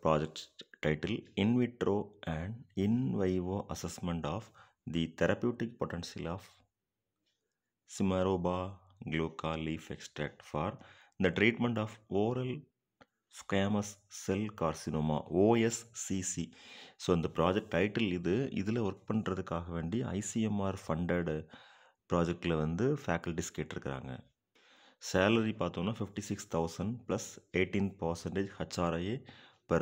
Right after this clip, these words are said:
month. Duration three years. Appointment will be renewed based on the performance every year and availability of funds. ஃபண்ட் அவைலபிலிட்டியை பொறுத்தும், நம்மளுடைய பெர்ஃபார்மன்ஸை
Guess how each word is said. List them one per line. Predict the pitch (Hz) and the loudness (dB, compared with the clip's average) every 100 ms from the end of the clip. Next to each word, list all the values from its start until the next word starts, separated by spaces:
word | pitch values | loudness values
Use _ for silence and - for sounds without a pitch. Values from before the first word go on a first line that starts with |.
| 76 | 4
month. | 78 82 - - - - _ _ _ _ _ _ _ - 82 | 2 0 -4 -10 -12 -20 _ _ _ _ _ _ _ -4 6
Duration | 110 127 127 120 107 98 | 8 10 8 4 2 2
three | 90 104 92 | 2 4 4
years. | 95 139 - - - - - - - 92 | 4 2 -2 -10 -16 -20 -20 -20 0 2
Appointment | - 123 143 135 123 92 | 6 4 4 2 0 2
will | 95 87 | 2 4
be | 87 113 139 - _ 92 80 | 2 2 -4 -12 _ -2 4
renewed | 92 117 127 110 - - 76 | 6 8 6 4 0 -4 0
based | 80 85 98 | 2 2 0
on | 92 87 | 0 0
the | 104 139 - - _ - | -2 -2 -10 -20 _ 4
performance | 92 - 131 131 120 113 - - 82 90 | 4 6 2 4 2 -2 -6 -2 2 4
every | 101 120 104 85 | 4 2 2 0
year | 80 - - 92 78 | -2 -4 -6 -2 0
and | 90 123 - 80 | -2 -6 -4 0
availability | 87 95 87 90 87 87 | 2 2 0 -4 -2 -4
of | 85 - | -4 -4
funds. | 78 82 - - - - - - - | -2 -2 -4 -10 -14 -20 -18 -20 -2
ஃபண்ட் | 95 107 131 120 | 2 4 4 4
அவைலபிலிட்டியை | 92 95 92 90 87 82 | 4 2 0 -2 -2 -2
பொறுத்தும், | 76 73 - 90 113 - | -2 -2 -4 -4 -4 -2
நம்மளுடைய | 85 76 76 - | -2 -2 -2 -2
பெர்ஃபார்மன்ஸை | 90 104 107 104 - | -4 -4 -4 -6 -8